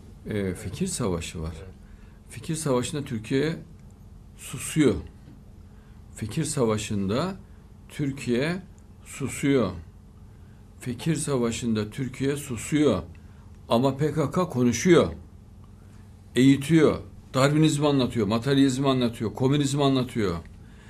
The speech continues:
Speaker 1: Stalinizmi anlatıyor. Diyalektik felsefeyi anlatıyor. Adamları ikna ediyor. Oraya gidenler normalde beş vakit namazında adamlar. Bir süre sonra bunları eğiterek komünist yapıyorlar.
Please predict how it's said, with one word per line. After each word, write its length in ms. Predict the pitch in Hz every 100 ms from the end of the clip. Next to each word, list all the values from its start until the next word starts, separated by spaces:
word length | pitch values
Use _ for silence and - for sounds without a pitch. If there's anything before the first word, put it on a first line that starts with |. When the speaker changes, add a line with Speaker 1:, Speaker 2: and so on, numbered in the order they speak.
| -
Speaker 1:
Stalinizmi 680 | - - 165 160 151 147 143
anlatıyor. 560 | 147 139 117 - 110 90 85 - - - - - - - - - - - - -
Diyalektik 440 | 147 151 170 165 170
felsefeyi 560 | 170 156 165 135 147
anlatıyor. 480 | 127 113 107 110 98 - - -
Adamları 840 | 131 135 147 139 131 135 208 214 - - - - - -
ikna 400 | 165 160 185 165
ediyor. 280 | 127 123 127 -
Oraya 240 | 160 160
gidenler 460 | 160 156 151 156 151
normalde 480 | 156 143 139 147 156
beş 220 | 165 -
vakit 200 | 147 156
namazında 540 | 160 151 143 156 160
adamlar. 460 | 143 123 117 139 214 - - - - -
Bir 80 | 190
süre 260 | 180 180
sonra 320 | 151 151 147 156
bunları 280 | 151 160
eğiterek 440 | 185 165 160 175 185
komünist 420 | 165 175 196 -
yapıyorlar. 520 | 156 104 113 95 90